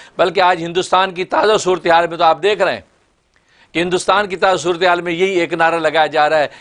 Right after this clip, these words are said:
कि या तो हिंदू मज़हब इख्तियार करो वरना तुम्हें यहाँ से निकाल दिया जाएगा। चाइना के अंदर आपने देखा, या तो खंजीर शराब पियो, हमारे तर्ज ज़िंदगी को इख्तियार करो, वरना यहाँ से निकल जाओ, तुम्हें फिर यहाँ रहने की इजाज़त नहीं है।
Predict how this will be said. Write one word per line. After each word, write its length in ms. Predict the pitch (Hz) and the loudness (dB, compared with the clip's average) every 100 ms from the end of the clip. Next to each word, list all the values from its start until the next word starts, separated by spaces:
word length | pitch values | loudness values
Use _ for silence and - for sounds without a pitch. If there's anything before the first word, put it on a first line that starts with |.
| _ | _
कि 120 | 151 | 0
या 100 | 170 175 | 2 2
तो 100 | 175 | -2
हिंदू 280 | 156 160 165 | -4 -4 -2
मज़हब 260 | 160 185 | 0 0
इख्तियार 340 | 185 - 190 190 | 0 2 2 2
करो 240 | 214 220 226 - _ _ - | 2 2 2 -2 _ _ -2
वरना 200 | 175 185 | 0 0
तुम्हें 220 | 180 170 | 0 0
यहाँ 120 | 170 | 0
से 100 | 160 | -2
निकाल 280 | 165 151 147 | -2 0 0
दिया 160 | 135 127 | -2 -8
जाएगा। 320 | 123 127 113 - _ _ | -8 -12 -14 -20 _ _
चाइना 280 | 185 180 196 | 0 2 0
के 100 | 196 | -2
अंदर 180 | 202 196 | 0 4
आपने 260 | 196 180 190 | 4 2 -2
देखा, 380 | 190 - 175 139 - - | -2 0 0 -2 -6 -2
या 140 | 160 175 | 2 2
तो 120 | 185 | 0
खंजीर 360 | 160 170 185 185 | -2 -2 -2 -2
शराब 340 | 180 175 190 | 2 2 2
पियो, 320 | 220 208 208 - - - | 0 0 0 -4 -8 -2
हमारे 300 | 143 170 185 | 2 2 2
तर्ज 260 | 185 165 180 | 0 0 -2
ज़िंदगी 280 | 165 180 | -2 -4
को 120 | 175 180 | -2 -2
इख्तियार 360 | - 175 190 | 0 2 2
करो, 300 | 190 214 202 - _ 165 | 2 0 0 -6 _ -2
वरना 240 | 180 185 | 0 2
यहाँ 220 | 170 151 160 | 2 2 0
से 120 | 170 | -2
निकल 240 | 160 165 | 0 0
जाओ, 240 | 156 160 - - - | 4 2 0 -12 -6
तुम्हें 200 | 180 170 | -2 -2
फिर 120 | 151 160 | 0 0
यहाँ 180 | 156 | 2
रहने 240 | 160 156 156 | 0 -2 -4
की 100 | 147 | -2
इजाज़त 360 | 147 147 139 | 0 0 -2
नहीं 180 | 151 160 | -10 -10
है। 140 | 139 | -10